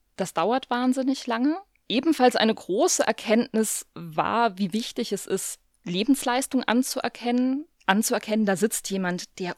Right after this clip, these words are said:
unglaublich viel weiß, dem das gar nicht klar ist, was er eigentlich alles weiß. Das war ganz, ganz toll zu sehen, wie auf Fragen von mir tatsächlich manchmal die Antwort kam, "Das weiß ich nicht." Und fünf Minuten später bekomme ich die Antwort im Gespräch.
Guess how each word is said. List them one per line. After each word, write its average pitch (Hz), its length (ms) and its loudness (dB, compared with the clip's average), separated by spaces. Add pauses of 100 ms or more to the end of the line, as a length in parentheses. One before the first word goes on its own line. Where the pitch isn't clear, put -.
unglaublich 196 720 4
viel 165 240 -4
weiß, 262 580 -6 (240)
dem 247 120 8
das - 180 -2
gar - 160 -2
nicht - 240 -8
klar 190 420 -2
ist, - 220 -8
was 247 160 -4
er 247 200 -4
eigentlich 247 500 -4
alles 226 280 -6
weiß. 240 360 -2
Das - 260 -8 (460)
war 185 100 4
ganz, 240 340 4
ganz 220 340 -4 (160)
toll 233 420 4
zu - 240 -2
sehen, 240 600 4 (480)
wie 196 320 -2 (160)
auf - 280 -2
Fragen 233 360 4
von 190 140 -4
mir 180 120 -2
tatsächlich 180 480 -4
manchmal 180 280 -4
die 175 80 -2
Antwort 190 320 -2
kam, 190 240 -4
"Das 180 160 -4
weiß 220 240 2
ich 233 140 -4
nicht." 180 200 -6
Und - 120 -4
fünf 254 160 8
Minuten 220 180 6
später 214 320 4
bekomme 190 280 -2
ich 165 60 -6
die - 120 -2
Antwort 214 320 0
im 175 100 -8
Gespräch. - 640 0